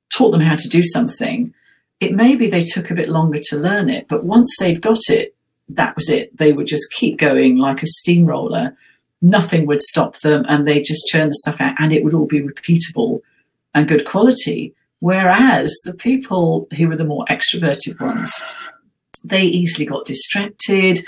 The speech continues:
they lost concentration, they wanted to do something different, they got bored. So not only did they not do a good job in their own job, <laughs> they'd actually go around disrupting the people who were doing a good job. So that was, <laughs> I know, you know, when I say it like that, it's really obvious, isn't it?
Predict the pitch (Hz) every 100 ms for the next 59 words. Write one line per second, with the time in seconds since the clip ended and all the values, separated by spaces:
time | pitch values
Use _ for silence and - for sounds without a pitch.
0 | - - - 151 151 151 - 135 - -
1 | - 208 202 202 196 190 185 185 165 156
2 | 156 156 156 - 147 - - - - 147
3 | 196 202 - 180 175 170 143 135 147 -
4 | 185 151 - - _ - 214 208 202 226
5 | 269 254 196 180 180 175 151 - 156 151
6 | 165 151 - 147 147 156 151 151 190 233
7 | 196 139 - 117 - - - - 240 -
8 | 247 - 190 180 165 175 - 175 - 175
9 | 165 151 170 170 196 196 226 302 339 170
10 | 135 131 143 - - - - - - -
11 | _ - - - 220 233 254 - 254 -
12 | - - - - - - - 269 294 320
13 | 320 277 269 262 285 294 - 302 - 226
14 | 226 220 214 208 196 226 247 - 151 175
15 | 175 135 -